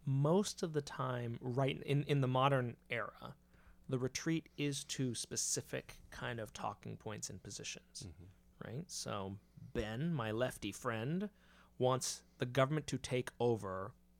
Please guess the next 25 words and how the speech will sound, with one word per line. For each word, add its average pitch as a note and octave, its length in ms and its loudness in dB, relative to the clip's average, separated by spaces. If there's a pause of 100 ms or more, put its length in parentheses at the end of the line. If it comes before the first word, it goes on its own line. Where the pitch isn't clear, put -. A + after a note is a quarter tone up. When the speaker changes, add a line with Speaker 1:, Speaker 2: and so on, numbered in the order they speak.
(100)
Speaker 1:
whatever A2+ 300 -2
the G2+ 220 -6
area G2+ 200 -4
being F#2 240 -8
insured E2+ 440 -8 (120)
is. - 200 -12
Speaker 2:
Mm-hmm. F#2+ 100 -14 (300)
Speaker 1:
He E3 140 2
wants G#2+ 280 -2
to A#2+ 140 -4
socialize F#2 640 -4
it, F#2+ 120 -14 (120)
and G2+ 120 -8
that's G2 180 -10 (240)
bad, - 460 -8 (420)
right? G#2 280 -4
Or, A3+ 420 10 (460)
you A#2 100 -2
know, G2 240 -6 (200)
the - 60 -6
Beatty, C3 380 0 (220)
my G#2+ 180 0
hardcore B2 440 2
conservative B2+ 520 4
friend, A2+ 420 -2